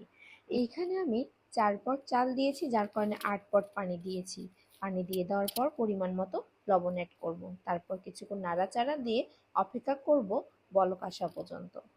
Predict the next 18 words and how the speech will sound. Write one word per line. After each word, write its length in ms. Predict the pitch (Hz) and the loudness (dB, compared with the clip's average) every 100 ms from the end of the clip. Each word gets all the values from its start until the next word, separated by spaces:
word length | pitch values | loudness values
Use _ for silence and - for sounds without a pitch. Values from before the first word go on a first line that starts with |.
| _ _ - | _ _ -4
এরপর 280 | 190 190 190 | 0 2 4
অ্যাড 160 | 185 185 - | 4 0 2
করে 180 | 269 254 | 4 4
দেব 120 | 208 202 - _ _ - | 0 -2 -4 _ _ -6
কোচানো 400 | 202 220 214 226 - _ | -2 0 0 -2 -6 _
করা 220 | - 214 233 - _ _ | 4 4 4 -2 _ _
সেই 240 | - 190 285 269 202 | -4 -2 -2 -2 0
গাজর। 300 | 175 185 - _ _ _ _ - - - | 0 -2 -8 _ _ _ _ -20 -18 -2
গাজরটা 360 | 202 185 196 - | 0 2 0 2
অ্যাড 140 | 196 - | 2 4
করার 220 | 214 240 262 | 2 2 2
পর 120 | 233 339 254 | 2 2 2
নেড়ে 220 | 196 202 214 | 2 0 0
চেড়ে 220 | 262 214 285 - _ - | 2 2 0 -4 _ -8
এবার 220 | - 226 311 | -2 -2 0
ঢেকে 240 | 233 233 185 | 0 0 0
দেওয়ার 280 | 180 175 175 | -2 -2 -6
পালা। 240 | - 185 | -10 -10